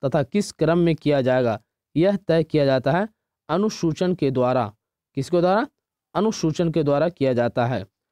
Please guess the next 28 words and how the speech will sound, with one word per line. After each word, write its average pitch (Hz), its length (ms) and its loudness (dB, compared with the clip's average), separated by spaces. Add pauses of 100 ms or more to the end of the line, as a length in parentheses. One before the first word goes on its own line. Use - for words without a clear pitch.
(320)
चलिए 147 160 2
अगला 175 220 2
क्वेश्चन 185 320 -2
है 151 140 0
कि - 500 -10
उत्पादन 170 460 0
योजना 180 380 0
का 180 220 -2
क्रियान्वयन 165 680 -2 (500)
सुनिश्चित 180 520 0
होता 156 260 2
है 104 180 -2 (520)
प्रेषण 160 420 2
द्वारा। 127 260 0 (300)
किसके 160 240 -4
द्वारा? 196 240 0 (520)
प्रेषण 175 380 2
के 165 140 0
द्वारा। 120 320 -2 (360)
उत्पादन 143 480 -2
योजना 156 420 0 (640)
क्रियान्वयन 165 680 2 (380)
सुनिश्चित 170 500 0
होता 143 240 0
है 202 160 0 (460)
प्रेषण 156 360 0
के 147 160 -2
द्वारा। 131 360 0